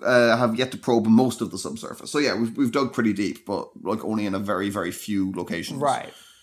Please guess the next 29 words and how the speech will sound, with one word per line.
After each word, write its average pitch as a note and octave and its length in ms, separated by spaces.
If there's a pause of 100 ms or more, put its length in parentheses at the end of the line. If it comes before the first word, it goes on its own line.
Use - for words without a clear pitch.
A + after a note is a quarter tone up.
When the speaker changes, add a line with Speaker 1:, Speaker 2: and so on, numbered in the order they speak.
(120)
Speaker 2:
right, - 280
right. - 280
So F3 100
it's - 120
not F3 220
that D3+ 140
they, C#3+ 220
that C3+ 180
this, C#3 220
this, - 380
like, C3 340
blanket C3 420
of A2+ 80
microbacteria B2 840
is, B2+ 400
uh, C3+ 260
micro, C3 880 (240)
micro, D3+ 540
microbes, F3+ 640
microorganisms, A3 840
whatever D3+ 260
they A#2+ 60
are. - 20
Speaker 1:
Microorganisms G#2 840
is C3+ 120
the - 60
term F2 240
used E2+ 200
here. E2 320